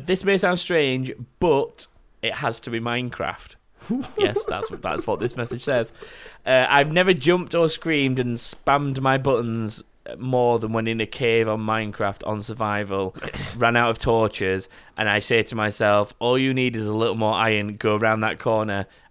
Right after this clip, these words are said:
Speaker 1: and I turn around the corner and there's a creeper staring me in the face. Game over."
Speaker 2: <laughs> To be fair, that is quite scary.
Speaker 1: It is on survival mode, I suppose. It's
Speaker 2: Yeah.
Speaker 1: definitely less scary when you've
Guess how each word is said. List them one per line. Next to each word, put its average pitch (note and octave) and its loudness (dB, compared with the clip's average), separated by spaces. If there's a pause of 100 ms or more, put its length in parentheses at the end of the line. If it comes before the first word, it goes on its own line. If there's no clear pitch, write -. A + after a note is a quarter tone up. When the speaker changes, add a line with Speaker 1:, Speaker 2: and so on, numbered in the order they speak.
Speaker 1:
and G#2+ 2
I G2 0
turn G#2 0
around G#2+ 0
the G2+ -2
corner G#2 -2
and G2+ -4
there's F#2+ -2
a F#2+ -10
creeper F#2+ -6
staring F#2+ -4
me F#2+ -6
in F#2+ -8
the F2+ -8
face. F2 -6 (220)
Game C#3 -2
over." G#2 -6 (420)
Speaker 2:
<laughs> C3+ -4 (600)
To E3 -4
be E3 2
fair, D3 4
that G#2 2
is A2+ -2
quite - -6
scary. A1 -10 (600)
Speaker 1:
It G3+ 2
is G#3+ 4
on F3 6
survival C3+ 4
mode, G2+ 0
I F#2+ -6
suppose. F2 -8 (140)
It's C3+ -4
Speaker 2:
Yeah. D3+ -10
Speaker 1:
definitely E3 0
less C3+ 0
scary F#2+ -2 (280)
when G#2+ -2
you've G#2+ -2